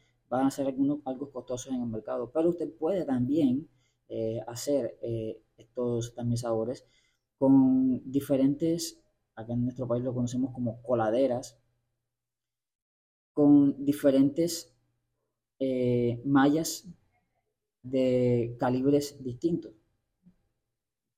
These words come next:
Pueden ser dos, tres coladeras con diferentes calibres de malla,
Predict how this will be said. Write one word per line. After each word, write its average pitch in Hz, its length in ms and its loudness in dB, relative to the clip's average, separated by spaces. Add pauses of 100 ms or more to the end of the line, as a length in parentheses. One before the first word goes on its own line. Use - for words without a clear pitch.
(140)
Pueden 135 240 2
ser 123 220 -2
dos, 135 400 0
tres 127 560 -4
coladeras 127 500 2
con 117 480 -4
diferentes 120 440 -4
calibres 123 380 -2
de 113 120 -4
malla, 120 280 -2